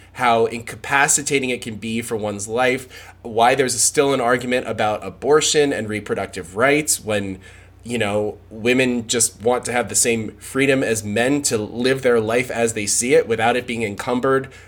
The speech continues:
by a baby. All of this stuff does not get properly honored when someone tells their wife, "Now that you're pregnant with our child, I'm less attracted to you."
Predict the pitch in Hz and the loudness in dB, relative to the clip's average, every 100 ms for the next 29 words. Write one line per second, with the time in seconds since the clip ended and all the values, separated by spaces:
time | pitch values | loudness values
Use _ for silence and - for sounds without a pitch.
0 | - 110 107 123 123 147 170 196 147 131 | 0 2 2 0 0 4 6 6 4 4
1 | - 131 95 - - _ - 131 123 131 | 4 2 -2 -6 -12 _ -4 -2 0 4
2 | 131 127 - 120 - 127 113 113 104 104 | 4 4 0 -6 0 2 2 0 -4 -2
3 | 117 117 113 101 98 - - - 117 110 | 0 2 0 -2 -4 -10 -20 -8 -4 0
4 | - 117 113 107 104 - - 135 120 113 | 2 2 0 -2 -8 -10 -2 2 2 2
5 | 113 104 110 110 104 101 117 117 120 98 | 0 0 0 0 0 -4 -2 0 0 0
6 | 113 - 120 110 110 107 107 98 - 117 | -2 0 -2 0 -2 -4 -4 -4 -2 0
7 | 104 101 95 92 - - - - - 110 | 0 0 -2 -6 -14 -20 -20 -20 -6 -2
8 | 110 101 - - - 123 110 - 98 113 | -2 -4 -12 -20 -10 0 0 0 -2 -2
9 | 104 104 104 98 110 98 92 87 92 | 0 0 -4 -6 -6 -4 -6 -6 -10